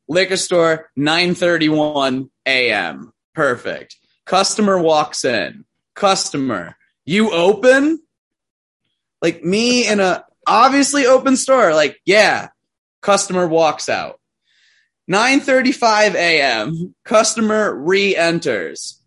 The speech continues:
Customer, pint of Henny. Me,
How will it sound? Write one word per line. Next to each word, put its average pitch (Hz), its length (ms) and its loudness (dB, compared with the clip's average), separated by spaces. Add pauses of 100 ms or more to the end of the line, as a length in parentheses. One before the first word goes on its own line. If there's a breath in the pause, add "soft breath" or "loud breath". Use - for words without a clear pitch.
(120)
Customer, 143 720 -2 (180)
pint 208 300 -2
of 185 120 -2
Henny. 139 560 -4 (440)
Me, 160 540 -2